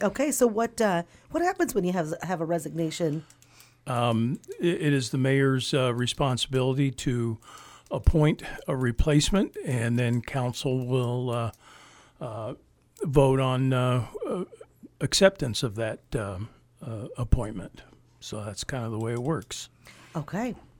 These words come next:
Speaker 1: Hopefully you find a good, uh, a good citizen that'll be able to be appointed and approved by the city council.
Speaker 2: Yes, um,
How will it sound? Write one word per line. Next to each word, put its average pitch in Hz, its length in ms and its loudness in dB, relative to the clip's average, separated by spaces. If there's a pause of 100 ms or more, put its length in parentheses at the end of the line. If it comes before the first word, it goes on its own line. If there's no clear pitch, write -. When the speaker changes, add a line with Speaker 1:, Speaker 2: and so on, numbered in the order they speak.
(140)
Speaker 1:
Hopefully 170 280 0
you 165 80 -2
find 170 280 0
a 170 40 -2
good, 165 320 0
uh, 151 220 0 (400)
a 202 100 -4
good 202 220 -2
citizen 208 400 0
that'll 170 180 0
be 165 220 -2
able 156 220 -2
to 165 100 -10
be 156 120 -4
appointed 151 600 -6
and 160 320 -4
approved 165 320 -6
by 165 160 0
the 156 80 -8
city - 180 -10
council. 247 380 -4 (100)
Speaker 2:
Yes, - 420 -2
um, 113 520 -8